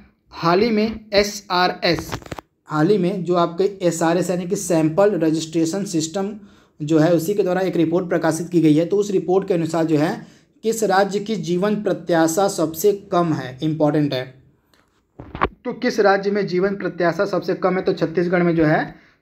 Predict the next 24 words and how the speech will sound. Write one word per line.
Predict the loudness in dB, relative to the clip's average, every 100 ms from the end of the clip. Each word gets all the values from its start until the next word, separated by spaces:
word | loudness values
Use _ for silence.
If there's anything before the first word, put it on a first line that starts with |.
| -12
जीवन | -4 0 2 0
प्रत्याशा | -2 -4 0 0 2 0
सबसे | -2 -2 -2
कम | -2 0 0
है, | -2 -2
तो | -4
इसके | 0 2
बारे | 2 2
में |
आपको | 0 0
याद | 0 0
रखना | -2 -2
है। |
और | 0 2
यूपी | 2 2
जो | 2
है | 0
आपका | -2
सेकंड | -4 -2 -2 -4
स्थान | -6 -10 -10
पे | -8
आता | -8 -8
है | -10
इसमें। | -10 -12